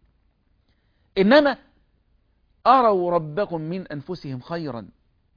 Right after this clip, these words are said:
عشان كده النبي عليه الصلاة والسلام لما ممكن كان الناس دي في صدارة المنتصرين، برغم إن هم، آه، آه، آه، ماتوا منتصرين وممكنين، والدليل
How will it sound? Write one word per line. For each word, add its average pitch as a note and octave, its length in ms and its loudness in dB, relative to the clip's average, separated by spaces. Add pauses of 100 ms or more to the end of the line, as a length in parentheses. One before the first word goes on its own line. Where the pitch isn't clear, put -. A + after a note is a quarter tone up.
(140)
عشان - 160 -20
كده D3 180 -6
النبي D#3 220 -4
عليه D#3 140 -4
الصلاة D#3 320 -10
والسلام D3 380 -10
لما D3 220 -4
ممكن C4 460 -2 (420)
كان G#3 180 -6
الناس F#3 240 -8
دي F#3 220 -10 (520)
في F3 340 -6
صدارة A3 640 2
المنتصرين، E3+ 840 -10 (120)
برغم C#3 280 -10
إن B2+ 100 -8
هم، C#3 240 -8
آه، A2+ 60 -16 (440)
آه، - 560 -20
آه، G#2+ 180 -16
ماتوا D3 340 -6 (1500)
منتصرين E3+ 640 -8
وممكنين، D#3+ 840 -2 (280)
والدليل G#3 720 0